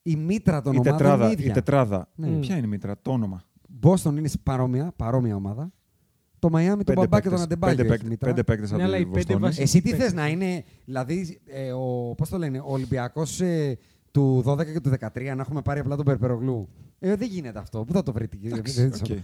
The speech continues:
Speaker 1: Οι Golden State έχουν σχέση με τους Golden State του, του,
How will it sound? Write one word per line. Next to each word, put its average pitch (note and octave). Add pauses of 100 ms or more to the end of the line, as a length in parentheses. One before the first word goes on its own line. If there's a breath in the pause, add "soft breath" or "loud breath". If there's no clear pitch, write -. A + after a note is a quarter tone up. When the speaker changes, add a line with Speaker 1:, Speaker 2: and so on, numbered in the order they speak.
(180 soft breath)
Speaker 1:
Οι C#3+
Golden F3+
State F#3+
έχουν F3+
σχέση F3
με E3+
τους C#3+
Golden D#3+
State E3 (100)
του, B2+
του, A2